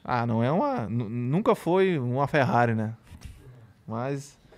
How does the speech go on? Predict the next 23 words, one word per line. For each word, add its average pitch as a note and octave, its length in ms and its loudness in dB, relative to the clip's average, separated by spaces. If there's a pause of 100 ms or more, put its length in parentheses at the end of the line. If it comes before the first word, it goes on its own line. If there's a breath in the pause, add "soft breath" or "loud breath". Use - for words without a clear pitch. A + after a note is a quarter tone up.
(420 loud breath)
não, D3+ 240 4
hoje, D3+ 280 4
hoje D#3 220 2
assim, D#3+ 220 -2
cara, A2+ 260 4
hoje B2 180 2
eu, C3+ 140 4
eu C3 80 2
tenho C3 220 0
algumas B2+ 260 0
dificuldades A#2 500 0
em A#2 60 -2
completar B2 460 4
a - 20 0
frase, A2 440 -2
sabe? G#2 260 -10
De, G#2 160 -6
de, G#2 120 -6
de, G2+ 180 -6
de, G2+ 240 -6 (100)
porque, - 200 -6
é, A#2+ 40 2 (400)
é, - 40 -10